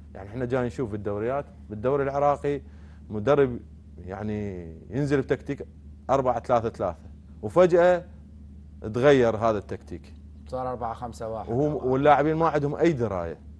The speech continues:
Speaker 1: يعني المفروض أنا اللي، اللي، اللي كانت يبي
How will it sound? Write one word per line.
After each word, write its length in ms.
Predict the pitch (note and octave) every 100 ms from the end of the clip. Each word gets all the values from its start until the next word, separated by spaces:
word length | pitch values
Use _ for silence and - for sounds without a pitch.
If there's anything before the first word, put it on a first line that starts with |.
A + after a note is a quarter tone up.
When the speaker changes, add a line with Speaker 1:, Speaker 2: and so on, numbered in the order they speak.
| - - - - -
Speaker 1:
يعني 260 | G2 G2+ G#2+
المفروض 580 | G#2 G#2 B2+ D#3+ D3+ A2+
أنا 300 | A2+ G#2+ G2
اللي، 300 | G2 G#2 G2+
اللي، 460 | F#2+ G#2 G2 D#2 D2
اللي 220 | F2+ G2+ G2+
كانت 360 | B2+ B2+ G#2+
يبي 440 | A2 G2 G#2 G2